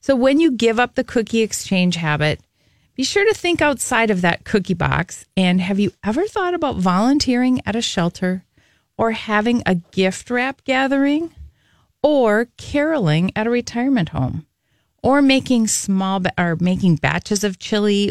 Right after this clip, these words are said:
or our hamburger soup recipe? You can share those with special people who would appreciate a hearty home-cooked meal.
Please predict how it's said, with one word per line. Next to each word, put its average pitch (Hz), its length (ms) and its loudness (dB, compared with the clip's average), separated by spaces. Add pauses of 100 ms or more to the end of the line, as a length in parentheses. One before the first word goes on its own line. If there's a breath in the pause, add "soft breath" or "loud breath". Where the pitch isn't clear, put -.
or 233 180 2
our 226 140 2
hamburger 220 500 0
soup 254 380 -4
recipe? 262 720 -4 (520 soft breath)
You 311 100 -2
can 311 220 -2
share 269 400 2
those 214 720 0
with 190 240 0
special 185 420 -2
people 180 460 -2
who 254 160 -6
would 254 160 0
appreciate 269 680 -4
a - 100 -2
hearty 202 500 0
home-cooked 180 720 0
meal. 151 400 0